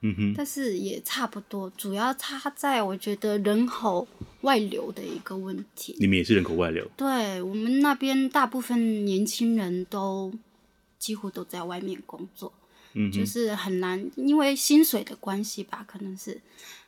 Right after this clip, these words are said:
Speaker 2: 然后就很少有年轻人愿意留在这个我们那个地方发展。
Speaker 1: 嗯哼。
Speaker 2: 不像彰化这里，就是让我感受到就是生命力很强的一个地方。
Speaker 1: 怎么样讲生命力啊？
Speaker 2: 嗯，因为这边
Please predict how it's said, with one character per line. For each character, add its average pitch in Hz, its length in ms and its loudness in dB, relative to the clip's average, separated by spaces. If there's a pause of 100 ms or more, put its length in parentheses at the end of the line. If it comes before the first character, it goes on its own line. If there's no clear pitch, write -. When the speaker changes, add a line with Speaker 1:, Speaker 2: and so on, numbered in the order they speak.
Speaker 2:
然 208 160 -2
后 208 80 -4
就 208 540 -4
很 202 200 -4
少 214 220 -2
有 - 60 -8
年 202 240 -2
轻 208 200 -6
人 196 160 0
愿 208 160 -2
意 202 120 -4
留 190 200 -6
在 196 380 -6 (260)
这 202 180 -8
个 190 340 -12 (200)
我 190 140 -8
们 190 280 -4
那 202 100 -4
个 - 100 -14
地 202 220 -8
方 190 240 -8
发 180 360 -8
展。 - 160 -8 (280)
Speaker 1:
嗯 123 180 2
哼。 101 80 0
Speaker 2:
不 240 60 4
像 320 220 6
彰 294 240 6
化 277 200 4
这 269 220 0
里， 196 140 0
就 240 140 -4
是 247 300 2
让 233 200 4
我 202 80 0
感 202 260 -2
受 214 220 -2
到 208 180 2
就 226 120 -2
是 226 300 -2
生 233 180 2
命 240 420 6
力 233 140 4
很 190 240 -2
强 190 240 -4
的 196 120 -6
一 196 120 -6
个 190 140 -10
地 208 200 -12
方。 - 320 -12
Speaker 1:
怎 104 100 2
么 101 120 0
样 131 180 6
讲 87 180 -4
生 110 180 6
命 107 240 8
力 98 180 4
啊？ - 220 -6
Speaker 2:
嗯， 339 460 10
因 359 80 12
为 381 160 8
这 392 180 4
边 339 600 10